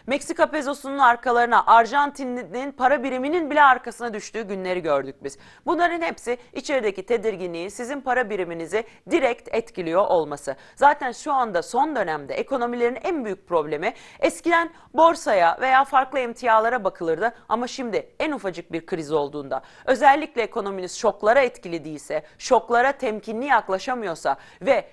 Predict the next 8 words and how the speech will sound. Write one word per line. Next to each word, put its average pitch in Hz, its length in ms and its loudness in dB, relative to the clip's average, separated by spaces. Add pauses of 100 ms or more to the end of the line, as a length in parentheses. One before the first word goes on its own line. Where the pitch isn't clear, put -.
(120)
dünya 247 340 2
genelinde 190 720 -4
sizin, 247 440 -2 (280)
e, 180 240 6
problemler 247 760 4
yaşayacağınıza 202 640 -4
inandırılan 196 540 -2
bir 202 120 -2